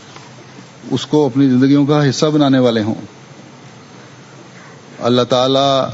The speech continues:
آپ سب کو حضرت مسیح موعود علیہ الصلوۃ والسلام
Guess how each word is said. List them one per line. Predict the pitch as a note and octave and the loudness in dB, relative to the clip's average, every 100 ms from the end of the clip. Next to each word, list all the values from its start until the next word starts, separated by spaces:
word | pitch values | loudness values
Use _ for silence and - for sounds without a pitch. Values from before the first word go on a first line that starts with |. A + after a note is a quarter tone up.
| - - - - - | -12 -20 -20 -20 -4
آپ | A2+ A2 | -4 -2
سب | C#3 B2 - | -4 -4 -2
کو | C3+ C3 B2+ C3+ - - - - - - - A#2 | 0 0 -2 -8 -20 -20 -20 -20 -20 -20 -6 -2
حضرت | A2+ | 0
مسیح | A#2+ A#2 C3+ | 0 0 0
موعود | C3+ B2+ | 0 0
علیہ | B2+ | -2
الصلوۃ | A#2 B2 A#2+ | 0 -2 -2
والسلام | B2+ A#2 A#2+ A#2 A#2+ B2 A#2+ | -2 -2 -2 0 0 -2 -4